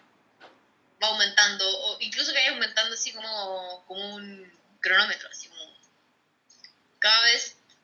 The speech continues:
más grande. Ah, otra cosa que no hemos hablado sobre Katy Barriga diciendo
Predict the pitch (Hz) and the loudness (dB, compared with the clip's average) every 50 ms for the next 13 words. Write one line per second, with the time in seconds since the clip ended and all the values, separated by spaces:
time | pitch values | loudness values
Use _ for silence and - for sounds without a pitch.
0 | _ _ - 196 196 - 185 165 139 - - - _ _ _ _ _ _ _ _ | _ _ -4 -2 -2 2 2 0 0 0 -4 -16 _ _ _ _ _ _ _ _
1 | _ _ _ - - - - 214 214 - - - 214 240 247 247 269 285 285 262 | _ _ _ -6 -6 2 4 6 4 4 2 2 4 6 6 6 6 4 4 4
2 | 262 269 285 285 285 269 247 247 254 277 294 302 302 - 247 226 214 196 196 214 | 4 4 4 2 0 2 4 6 6 6 6 6 4 4 6 4 4 6 6 4
3 | 220 233 240 233 220 208 - 214 - - 262 285 302 320 285 - - 220 220 - | 4 6 6 6 6 6 6 2 0 2 6 6 8 8 6 4 2 -4 -8 -8
4 | - - 240 233 233 247 247 254 269 | -8 -4 0 0 0 0 0 -2 -2